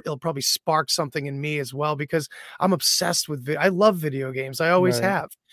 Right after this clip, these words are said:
Speaker 1: It's been a way of, of relaxation for me, of, uh, thoughtful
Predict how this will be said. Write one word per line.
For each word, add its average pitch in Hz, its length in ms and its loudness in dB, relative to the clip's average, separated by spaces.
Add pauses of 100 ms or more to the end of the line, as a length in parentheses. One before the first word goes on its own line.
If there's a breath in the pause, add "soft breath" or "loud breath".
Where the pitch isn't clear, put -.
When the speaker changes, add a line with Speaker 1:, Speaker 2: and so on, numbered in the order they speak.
(240 loud breath)
Speaker 1:
It's 170 140 -4
been 180 400 2
a 160 120 2
way 170 440 2
of, 143 260 -4
of 143 460 -4 (840)
relaxation 156 840 0
for 190 300 2
me, 180 240 0
of, 139 380 -4 (500 loud breath)
uh, 131 280 -6 (140)
thoughtful 170 640 4